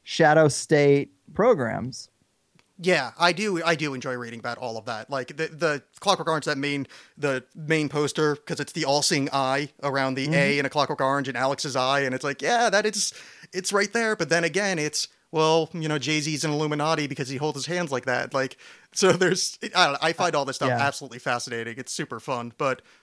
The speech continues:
Speaker 2: there's,
Speaker 1: Amen.
Speaker 2: when it gets to that level of weird, where it's like,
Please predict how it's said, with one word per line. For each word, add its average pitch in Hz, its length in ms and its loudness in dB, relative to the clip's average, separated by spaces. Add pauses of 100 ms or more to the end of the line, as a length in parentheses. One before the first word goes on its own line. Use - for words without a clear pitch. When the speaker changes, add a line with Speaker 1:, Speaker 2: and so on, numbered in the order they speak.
(240)
Speaker 2:
there's, 156 340 0
Speaker 1:
Amen. 135 80 0
Speaker 2:
when 180 100 4
it 175 80 0
gets 202 180 0
to 196 80 -2
that 143 240 0
level 165 300 -2
of 151 140 -12
weird, 170 400 -6
where 139 140 -4
it's 127 120 -10
like, 127 280 -6